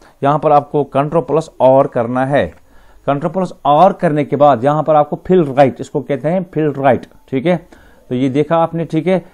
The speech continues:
पहले आपको इन डेटों को आपको हर एक कॉलम में ये, आ, क्या करना है, अ, यहाँ पर, अ, पेस्ट करना है। कैसे करेंगे? सबसे पहले यहाँ पर आपको मैं दोबारा दिखाऊंगा।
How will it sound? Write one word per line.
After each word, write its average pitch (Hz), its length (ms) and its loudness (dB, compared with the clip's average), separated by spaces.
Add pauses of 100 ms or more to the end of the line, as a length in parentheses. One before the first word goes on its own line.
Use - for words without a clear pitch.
(420)
पहले 147 240 2
आपको 151 340 2
इन 147 200 -2
डेटों 147 280 -2
को 151 100 -2
आपको 143 420 2
हर 135 260 0
एक 147 340 -4
कॉलम 143 280 2
में 143 140 -2
ये, 123 520 -4 (380)
आ, 120 220 0
क्या 131 200 -2
करना 143 320 0
है, 139 320 0 (340)
अ, 117 140 -2
यहाँ 127 200 0
पर, 131 180 -2
अ, 123 260 2 (160)
पेस्ट 147 280 -2
करना 151 280 0
है। 147 80 0
कैसे 147 300 0
करेंगे? 151 440 -2
सबसे 147 320 -4
पहले 135 500 -4
यहाँ 123 360 -6
पर 139 140 -2
आपको 139 260 -4
मैं 131 380 -4
दोबारा 127 280 -2
दिखाऊंगा। 143 600 -4